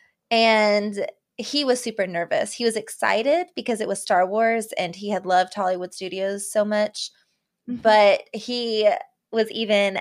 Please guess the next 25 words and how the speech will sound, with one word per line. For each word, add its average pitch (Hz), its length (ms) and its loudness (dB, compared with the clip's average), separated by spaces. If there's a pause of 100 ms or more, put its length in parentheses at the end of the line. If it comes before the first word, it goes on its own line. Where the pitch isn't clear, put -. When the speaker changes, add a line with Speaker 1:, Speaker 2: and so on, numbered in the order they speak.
Speaker 1:
asking, 196 500 -4
like, 180 220 -4
all 190 160 -2
the 180 400 -2
cast 202 340 -6
members 180 580 -4
who 208 120 -8
are 185 80 -2
supposed - 460 -8
to 330 60 -4
be 240 160 -4
rather 202 260 0
intimidating, 190 1000 -6 (320)
like, 220 160 0 (140)
"Are 403 160 2
there 440 160 0
seatbelts?" - 800 -2
<laughs> 415 100 2 (580)
Speaker 2:
<laughs> - 720 2
Speaker 1:
And 311 160 4 (140)
all 285 220 6
this 330 220 2
stuff. 311 240 4
We're 294 140 0
like, 226 300 0